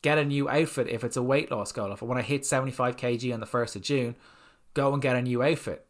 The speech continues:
Or if you hit your weight loss goal for your holiday, go get a new bikini or a new dress or whatever it may be.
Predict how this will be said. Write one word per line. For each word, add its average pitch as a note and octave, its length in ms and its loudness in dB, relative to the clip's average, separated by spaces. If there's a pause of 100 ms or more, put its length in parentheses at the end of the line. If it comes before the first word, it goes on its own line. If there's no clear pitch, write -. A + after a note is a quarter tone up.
(120)
Or B2 360 2
if A#2+ 140 -2
you A#2+ 100 -2
hit C#3+ 180 -2
your C#3 120 0
weight C3 200 2
loss B2+ 180 -2
goal B2+ 200 0
for B2 120 -4
your A2+ 80 -2
holiday, B2+ 400 4
go A#2+ 320 0
get A#2+ 140 0
a A#2+ 80 0
new A#2+ 460 -2 (340)
bikini C#3 460 -2
or A2+ 100 -2
a G#2+ 40 -4
new A2+ 200 -4
dress C#3+ 360 0
or A#2+ 60 -4
whatever A2+ 260 -4
it G#2 80 -6
may G#2 160 -6
be. A2 280 -6